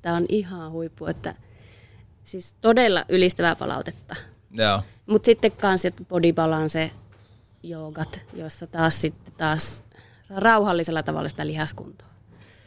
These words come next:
Speaker 1: Vastapainona sitten vielä funkkissirkuit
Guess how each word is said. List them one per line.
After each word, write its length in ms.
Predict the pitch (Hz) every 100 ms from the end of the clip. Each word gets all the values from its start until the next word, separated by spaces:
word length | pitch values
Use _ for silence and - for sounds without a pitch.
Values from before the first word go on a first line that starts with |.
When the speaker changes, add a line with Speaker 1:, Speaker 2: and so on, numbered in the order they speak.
| _ _ - _ _
Speaker 1:
Vastapainona 720 | 254 302 226 202 196 208 220
sitten 380 | 226 240 - 220
vielä 420 | 214 226 214 185 - - - _ _ _ _ -
funkkissirkuit 1080 | - 247 240 - 175 - 156 156 - 156 -